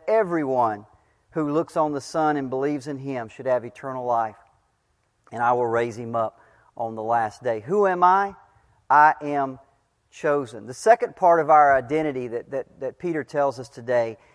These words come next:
is you are a royal priest. Verse nine. Now, the w-, thing I want you to notice about being a royal priest is, first of all, you have immediate access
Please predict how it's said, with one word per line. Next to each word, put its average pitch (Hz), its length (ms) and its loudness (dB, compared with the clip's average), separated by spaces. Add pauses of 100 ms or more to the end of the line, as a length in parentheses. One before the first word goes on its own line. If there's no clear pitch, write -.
(140)
is 143 220 -2
you 180 320 -4
are 143 440 6
a 127 260 -4 (160)
royal 131 760 -2 (340)
priest. - 580 -6 (180)
Verse 123 300 -4
nine. 120 380 -2 (600)
Now, 180 340 4
the 175 80 -8
w-, 185 200 -10
thing 269 200 2
I 254 60 6
want 233 220 2
you 196 120 0
to 170 60 -4
notice 180 440 2
about 143 360 2
being 160 220 -2
a 131 60 -2
royal 143 380 2
priest 143 460 -6
is, 123 160 -10
first 208 340 -2
of 170 80 -2
all, 147 220 6
you 190 220 -6
have 175 240 4
immediate 185 760 -2
access 139 800 2